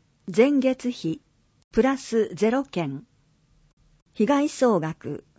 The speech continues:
約七千八十七万円。前月比、プラスゼロ円。令和六年九月末。問い合わせ先、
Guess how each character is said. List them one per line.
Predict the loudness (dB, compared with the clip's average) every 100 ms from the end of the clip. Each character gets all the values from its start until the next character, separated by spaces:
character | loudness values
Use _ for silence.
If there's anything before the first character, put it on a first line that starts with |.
| _ _ _
約 | -2 -2 0 0
七 | 2 0 0
千 | 0 0 0
八 | -2 -2 -2 0
十 | 2 2
七 | 2 2 2
万 | 0 0 0
円。 | -2 -6 -10 _ _ _ _ _ _ _ _ _ _ _ _ -12 2
前 | 4 4
月 | 2 2 -2
比、 | -6 -4 -6 -8 -6
プ | -2
ラ | -2
ス | 0 0 2
ゼ | 0
ロ | 2 0
円。 | -4 -8 -12 _ _ _ _ _ _ _ _ _ _ _ -8
令 | 0 4 4
和 | 4
六 | 0 -2 0
年 | 0 0 -6
九 | -4 -2
月 | -2 -4 -2 -2
末。 | -2 -4 -10 -12 _ _ _ _ _ _ _ _ _ _ _ _ _ _ _ _ _ _ 0
問 | 2 2
い |
合 | 0
わ | 0
せ | 0 -2
先、 | -2 -6 -6 -6 -6